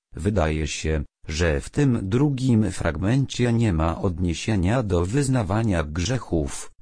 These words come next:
człowieka na to wyznaczonego ani doświadczenia Azazela. Główna różnica pomiędzy tymi dwoma fragmentami jest następująca.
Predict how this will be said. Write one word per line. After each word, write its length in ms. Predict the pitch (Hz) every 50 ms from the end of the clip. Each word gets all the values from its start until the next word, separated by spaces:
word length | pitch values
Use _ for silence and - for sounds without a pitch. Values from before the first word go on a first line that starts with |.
| - -
człowieka 720 | - - - 85 82 76 80 95 113 143 143 - 120 110
na 180 | 101 101 98 95
to 240 | - - 117 127 127
wyznaczonego 1000 | 113 120 117 95 113 117 110 - - 107 95 80 69 67 71 71 73 80 82 82
ani 420 | 85 104 110 113 113 113 110 98
doświadczenia 1040 | 85 78 85 80 76 - - - 110 107 - - - - 104 98 90 85 85 82
Azazela. 720 | 76 71 78 87 82 73 71 82 69 60 58 58 58 57 - - _ _ _ _ _ _ _ -
Główna 640 | 92 85 90 101 117 131 123 113 117 95 80 78
różnica 720 | 80 90 95 98 92 101 120 139 143 139 - - 76 73
pomiędzy 580 | 76 - 92 90 90 90 87 85 78 82 85 80
tymi 360 | - - 110 101 87 85 80
dwoma 440 | 76 80 82 98 113 123 101 85 87
fragmentami 880 | - - - 85 76 76 82 80 80 78 - 113 120 123 123 120 104 92
jest 340 | 87 85 82 - - -
następująca. 1200 | - 95 92 87 - - - 92 87 82 - 85 82 78 71 65 64 62 - - - - - -